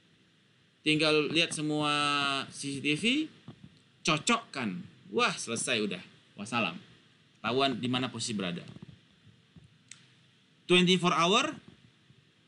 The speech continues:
a day, seven days a week, ketahuan posisi Anda di mana. So, kemudian yang ketujuh adalah artificial intelligence, cyber defense.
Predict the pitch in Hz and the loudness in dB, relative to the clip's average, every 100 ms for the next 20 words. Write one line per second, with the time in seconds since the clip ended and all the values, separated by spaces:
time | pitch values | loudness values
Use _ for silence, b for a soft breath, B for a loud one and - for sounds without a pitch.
0 | - 147 208 269 - 165 151 156 160 175 | -4 4 4 4 0 0 2 4 4 2
1 | 160 190 220 151 - 147 156 147 127 127 | 2 0 0 -4 0 2 2 0 -6 -4
2 | 123 123 123 101 87 - - - - - | -2 0 0 0 -4 -12 -20 -20 -18 -16
3 | - - - _ _ _ _ _ - 196 | -16 -20 -20 _ _ _ _ _ 0 2
4 | 143 - _ _ _ _ _ _ 202 226 | 0 -10 _ _ _ _ _ _ 6 6
5 | 269 349 339 277 - _ _ _ _ _ | 6 4 2 -8 -16 _ _ _ _ _
6 | - _ _ _ _ _ _ _ _ _ | -20 _ _ _ _ _ _ _ _ _
7 | _ _ _ - 208 190 233 285 214 160 | _ _ _ 2 4 4 4 4 4 4
8 | 110 98 - - _ _ _ _ _ _ | 2 -2 -12 -20 _ _ _ _ _ _
9 | _ - _ - 160 277 269 262 226 208 | _ -20 _ -4 0 0 4 4 4 4
10 | 190 156 151 131 123 104 - 165 151 139 | 4 2 2 4 2 2 -2 2 2 2
11 | 151 120 120 123 82 - - - - | -2 0 -4 -4 -8 -10 -10 -10 -14